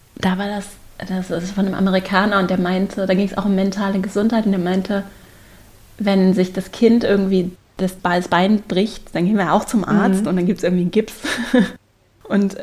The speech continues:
Speaker 1: genauso ist ja auch mit mentalen Verletzungen. Da sagen wir nur
Speaker 2: Mhm.
Speaker 1: so, "Ist kein Problem, ach, ist schon okay."
Speaker 2: Genau, genau.
Speaker 1: Und haben keinerlei Selbstverständnis darin, dass
Speaker 2: Ja.
Speaker 1: auch das Unterstützung im Heilungsprozess
Speaker 2: Ja.
Speaker 1: im Zweifelsfall braucht.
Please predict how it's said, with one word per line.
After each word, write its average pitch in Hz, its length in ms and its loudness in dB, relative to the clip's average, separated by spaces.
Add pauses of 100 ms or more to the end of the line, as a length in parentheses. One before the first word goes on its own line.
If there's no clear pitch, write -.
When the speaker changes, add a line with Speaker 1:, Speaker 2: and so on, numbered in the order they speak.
(300)
Speaker 1:
genauso 190 380 -2
ist 185 80 -10
ja 180 80 -4
auch 180 60 -6
mit 190 140 -4
mentalen 185 440 0
Verletzungen. 185 580 -2
Da 202 140 0
sagen 202 260 2
wir 190 80 0
nur 190 120 2
Speaker 2:
Mhm. 185 60 0
Speaker 1:
so, 190 60 4
"Ist 185 160 0
kein 196 140 0
Problem, 185 480 -2
ach, 170 300 -10 (640)
ist - 120 0
schon 226 160 6
okay." 185 520 0 (420)
Speaker 2:
Genau, 196 400 0 (320)
genau. 196 360 -8 (220)
Speaker 1:
Und 185 320 -6 (120)
haben 190 180 -2
keinerlei 190 840 0 (220)
Selbstverständnis 196 1200 0 (420)
darin, 190 380 -2
dass 190 120 -2
Speaker 2:
Ja. 185 180 0
Speaker 1:
auch 180 40 -2
das 220 400 0
Unterstützung 208 560 -4
im 202 180 -4
Heilungsprozess 196 720 -2
Speaker 2:
Ja. - 60 -8
Speaker 1:
im 180 60 -4
Zweifelsfall 180 540 -4
braucht. 180 420 -4